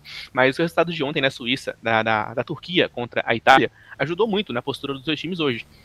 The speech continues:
Eu acho que Gales e, e Suíça entraram em campo muito mais tranquilas, sabendo que a Turquia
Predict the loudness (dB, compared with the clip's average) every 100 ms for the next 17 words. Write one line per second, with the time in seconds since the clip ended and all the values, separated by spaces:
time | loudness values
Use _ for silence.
0 | -4 0 0 0 6 8 8 0 -4 -4
1 | -4 -8 -10 -8 -6 -4 0 2 0 -2
2 | -8 -8 -8 -6 -6 -6 -4 -4 -6 -18
3 | _ 0 2 2 0 -2 -4 -8 -6 -2
4 | -2